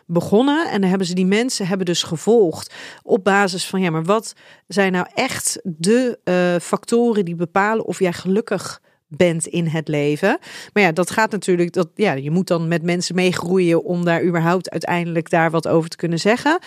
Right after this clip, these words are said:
En dat dus inderdaad de relaties met andere mensen, dat, dat, dat dus echt zo'n verschrikkelijke belangrijke factor is in, eh, ja, een, een gevoel van, van gelukkig zijn in je leven.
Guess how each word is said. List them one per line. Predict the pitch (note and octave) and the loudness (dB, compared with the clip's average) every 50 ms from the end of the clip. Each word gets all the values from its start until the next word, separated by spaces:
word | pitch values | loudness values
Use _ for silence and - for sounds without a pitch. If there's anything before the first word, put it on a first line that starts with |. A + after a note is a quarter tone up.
| - - - - - - _ - | -16 -18 -18 -18 -20 -20 _ -4
En | - A3 A3 G#3+ | -2 0 0 2
dat | G3+ G3 F#3+ - | 0 -2 -2 -2
dus | G3 F#3+ F3 | -4 -4 -4
inderdaad | - F3 F#3+ F3+ E3 F3 F#3+ G#3 A3 A#3 A3+ - - - _ - | -2 -2 -2 -2 0 0 0 2 2 0 -2 -6 -18 -20 _ -10
de | D#3+ D#3+ F3+ G3 | -4 0 2 2
relaties | G3 F#3 F#3+ F#3 F#3+ G3+ A3+ C4 C4 - - A#3 G3 F3 - | 4 4 2 2 2 2 2 0 -2 -4 -2 -2 -2 -2 -2
met | F3 F3 F3 - - | 0 -2 -2 -2 -2
andere | - G#3+ B3 C4 C4 A3+ G3+ | -4 -4 -2 0 0 0 2
mensen, | F#3 F#3 G3+ A#3+ D4+ - - - C4+ E4 G#4+ A#4 _ _ _ - - - - _ | 2 2 2 2 0 -2 0 0 2 0 0 -2 _ _ _ -20 -20 -20 -20 _
dat, | - F3 G3 G3 F3+ - - - - | -4 0 0 0 0 -2 -6 -6 0
dat, | F#3 F#3 F3 D#3+ - | 0 0 0 0 2
dat | - G3+ C4+ - - | 2 2 2 2 -2
dus | G#3 G3 G#3+ G#3+ - - - _ | -2 0 2 2 0 -2 -10 _
echt | - G#3+ A#3 B3+ B3 - - - - _ - _ _ _ | -4 -2 -2 -2 -2 -6 -10 -12 -16 _ -20 _ _ _
zo'n | - D#3+ D3+ D3 E3+ G#3 B3+ D#4+ | -6 -4 0 2 4 4 4 2
verschrikkelijke | D4+ C#4 - - B3+ A#3+ - A3+ G#3 - - | 0 -2 0 0 0 0 0 -6 -6 -4 -2
belangrijke | F#3+ G3 G3 G3+ G#3 G#3 F#3+ F#3 F3+ F3+ - | 0 0 2 2 2 2 2 2 0 -2 -4
factor | - - G3 G3 - - F3+ E3 D#3+ - | -2 -2 -2 -2 0 0 0 0 0 0
is | - - D#3+ D#3 D#3 - - _ - - - - _ - | 0 0 2 2 2 0 -4 _ -12 -20 -20 -20 _ -2
in, | - E3+ F3 E3 D#3+ E3 - | 2 2 2 4 2 -2 -4
eh, | - - E3 D#3 D3+ D3 D3+ D3+ - - | -4 0 0 2 2 2 -2 -4 -4 0
ja, | - F3 D#3+ - | 2 2 2 2
een, | - - E3 E3+ - - - | 0 -2 -2 -2 -2 0 0
een | E3+ D#3+ | -2 0
gevoel | - F#3 - - F#3+ G3 G#3 G3 | 0 -2 0 0 2 2 2 0
van, | F3 - F3+ E3+ E3 E3 - | 0 0 0 0 0 -2 -4
van | - - E3+ E3 D#3+ D3+ C3 - | -2 -2 -2 -2 -2 -4 -6 -10
gelukkig | - - - - - F#3 F3 G3 G#3 - G3+ - | -12 -8 -6 0 2 4 4 4 2 0 -4 -6
zijn | - - - - - - - - | -6 -6 -4 -6 -6 -8 -10 -4
in | - F#3 E3 D#3+ | -2 0 0 0
je | D3 D3+ | 0 -4
leven. | D#3+ E3 F3 - E3 - - E3+ | -6 -8 -8 -8 -8 -10 -12 -14